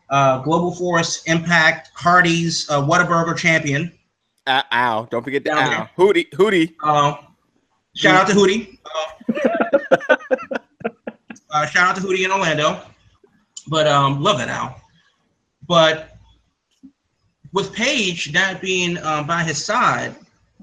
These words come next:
Speaker 1: uh, is obviously problematic. We've seen her dressed up in, in his father's mask and, and for Impact tapings. But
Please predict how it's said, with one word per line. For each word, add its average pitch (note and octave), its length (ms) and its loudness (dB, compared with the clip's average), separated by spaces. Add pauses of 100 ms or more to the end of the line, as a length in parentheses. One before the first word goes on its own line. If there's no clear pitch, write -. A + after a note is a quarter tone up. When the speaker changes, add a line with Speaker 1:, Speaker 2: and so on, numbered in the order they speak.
(280)
Speaker 1:
uh, C#3 320 2
is D3+ 400 -4
obviously C#3 380 -4
problematic. C#3 640 -2
We've C3+ 160 -2
seen D#3 200 -2
her C#3 120 0
dressed D3 340 -2
up D3 140 0
in, C#3 80 0
in C3+ 300 -2
his B2+ 340 -6
father's C#3+ 520 0
mask C#3 540 0
and, B2+ 280 -4
and B2+ 120 -8
for - 280 -8
Impact C#3 360 -4
tapings. C#3+ 440 -6 (920)
But D3+ 420 4